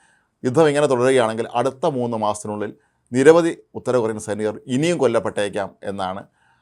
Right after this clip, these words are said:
റിപ്പോർട്ടുകൾ സൂചിപ്പിക്കുന്നത്. എന്നാൽ ഉത്തര കൊറിയൻ നേതാവായ കിം ജോങ് ഉൻ ഇക്കാര്യത്തിൽ ഇനിയും പ്രതികരിച്ചിട്ടില്ല. ഒരുപക്ഷെ അദ്ദേഹം പുടിനുമായി സംസാരിക്കുന്നുണ്ടാവാം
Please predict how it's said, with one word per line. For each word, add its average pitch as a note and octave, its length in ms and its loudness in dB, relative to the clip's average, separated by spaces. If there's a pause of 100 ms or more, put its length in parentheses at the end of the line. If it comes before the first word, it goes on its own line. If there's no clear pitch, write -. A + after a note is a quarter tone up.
(140)
റിപ്പോർട്ടുകൾ G2 540 -4
സൂചിപ്പിക്കുന്നത്. G#2+ 680 -8
എന്നാൽ - 400 0
ഉത്തര D3+ 200 4
കൊറിയൻ D#3 260 4
നേതാവായ C3 460 4
കിം C3+ 280 -8
ജോങ് C3 180 -2
ഉൻ A#2+ 100 -6
ഇക്കാര്യത്തിൽ A2 360 -2
ഇനിയും G#2+ 380 -10
പ്രതികരിച്ചിട്ടില്ല. G2+ 560 -4
ഒരുപക്ഷെ G#2+ 340 -2
അദ്ദേഹം A#2 340 -4 (480)
പുടിനുമായി A#2 560 -4 (480)
സംസാരിക്കുന്നുണ്ടാവാം A2 960 0